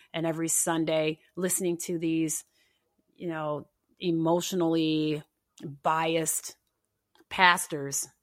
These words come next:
preach this garbage to us, and we don't check and we don't reference, we just take for what they say to be true. That we've allowed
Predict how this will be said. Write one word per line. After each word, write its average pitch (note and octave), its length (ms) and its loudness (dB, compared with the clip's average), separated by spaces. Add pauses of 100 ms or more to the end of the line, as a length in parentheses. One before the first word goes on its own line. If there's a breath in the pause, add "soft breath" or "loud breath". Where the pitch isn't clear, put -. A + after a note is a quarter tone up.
(120)
preach G3 300 -4
this F3+ 180 -4
garbage F3 520 0
to D3+ 220 -6
us, D3 200 -4
and D#3+ 120 -2
we F3+ 80 0
don't F#3 240 2
check F#3+ 380 2
and F3+ 100 -2
we E3+ 100 2
don't F3+ 280 0
reference, F3 420 0
we G3 100 -4
just F3 280 -4
take F#3+ 180 -4
for F3 140 -4
what D#3+ 180 -2
they D#3+ 140 -2
say E3+ 240 0
to D#3+ 80 -4
be D3 180 -8
true. D#3+ 420 -4 (1600)
That F#3+ 120 0
we've A#3+ 180 4
allowed G#3 680 6